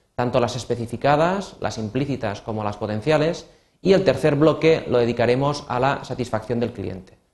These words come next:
tanto en sus expectativas como en sus percepciones. Bien, eh, Joseph Juran es uno de los, eh, grandes gurús en temas de calidad y para él, eh, definió como cliente a aquella persona o colectivo sobre el que repercuten nuestros procesos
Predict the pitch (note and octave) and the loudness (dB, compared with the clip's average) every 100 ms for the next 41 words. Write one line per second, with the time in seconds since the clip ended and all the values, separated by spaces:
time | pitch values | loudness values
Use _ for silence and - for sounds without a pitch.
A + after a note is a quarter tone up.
0 | _ C#3+ D3+ - G#2 G#2+ A2+ A#2 C#3 - | _ 0 2 0 -2 -4 -8 -8 -6 -4
1 | F#3 E3 E3+ F3+ - A#2+ C3 D3 - A2+ | -2 0 0 -2 -4 -4 -2 -4 -6 -8
2 | G2 - - - - F#2 - - _ _ | -8 -10 -10 -14 -14 -14 -16 -20 _ _
3 | _ _ _ _ _ _ _ _ _ _ | _ _ _ _ _ _ _ _ _ _
4 | _ _ _ _ _ _ C3 E3+ G#2+ - | _ _ _ _ _ _ 2 4 4 -2
5 | - _ _ _ - C#3 C3 C#3 F#3+ F#3+ | -14 _ _ _ -8 -4 0 2 4 4
6 | D#3 G#3+ F#3+ A3+ - - C#3 C#3 D3 C#3 | 4 6 6 4 0 -4 -4 -2 -2 0
7 | B2+ A#2+ A#2 A2+ E2 A2 G#2+ G2+ G#2 C3 | 2 2 0 -4 -4 -2 -2 -4 0 2
8 | C#3 A#2+ A2+ B2 C#3+ C3 - - _ _ | 2 0 0 0 0 -2 -6 -18 _ _
9 | - G#2 G#2 B2+ B2+ A#2 A2 G#2+ C3+ C#3+ | -8 -4 -2 0 0 0 0 2 4 2
10 | - - - _ _ - F#3 G#3 D#3 C#3+ | 0 -8 -20 _ _ -2 0 2 4 6
11 | D3+ E3+ F3 D3 - C3 B2+ B2+ C3 D3+ | 6 6 4 0 -4 -4 -2 -2 0 4
12 | E3+ F3 E2+ - C#3 C3 C3+ D#3 D#3 C#3+ | 4 2 0 -2 -2 0 2 2 2 0
13 | D#3+ D#3+ D#3+ C#3+ A#2+ C3+ - D#3+ C#3 A#2+ | 2 2 2 0 0 -2 -2 0 0 0
14 | A#2 A2+ A2 C#3+ D3 E3 D#3+ C3 A#2 A#2+ | 0 -2 -2 0 2 2 2 -2 -2 -4
15 | A#2 A2 B2 C3+ D3 B2+ - A2 A2 A2 | -2 -2 -2 -2 -2 -4 -6 -8 -6 -4
16 | B2+ D#3 E3 - | -2 0 -2 -4